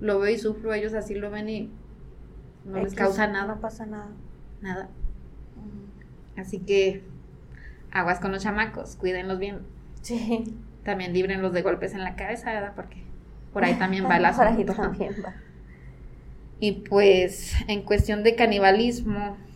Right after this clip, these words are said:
Speaker 1: probablemente hay gente curiosa de que, "Ay, sí, ¿a qué sabe la carne, no?".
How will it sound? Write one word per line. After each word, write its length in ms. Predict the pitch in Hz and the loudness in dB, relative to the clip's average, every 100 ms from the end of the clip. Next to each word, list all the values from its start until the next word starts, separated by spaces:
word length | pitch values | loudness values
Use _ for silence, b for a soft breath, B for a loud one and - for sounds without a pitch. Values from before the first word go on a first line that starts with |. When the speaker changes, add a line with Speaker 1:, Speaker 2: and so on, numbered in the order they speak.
| - - | -18 -8
Speaker 1:
probablemente 580 | - 208 202 208 208 196 | 6 10 12 12 10 10
hay 60 | 208 | 8
gente 340 | 220 196 202 | 6 4 6
curiosa 400 | 202 190 190 208 | 8 8 8 8
de 180 | 190 185 | 6 6
que, 160 | - - | 2 2
"Ay, 300 | 247 302 381 | 4 8 6
sí, 260 | 381 302 | 6 4
¿a 120 | 320 311 | 4 4
qué 100 | 302 | 0
sabe 220 | 302 311 | 2 2
la 160 | 311 | 2
carne, 440 | 311 254 269 277 277 | -2 -2 0 0 0
no?". 320 | 269 277 269 | 0 -2 -6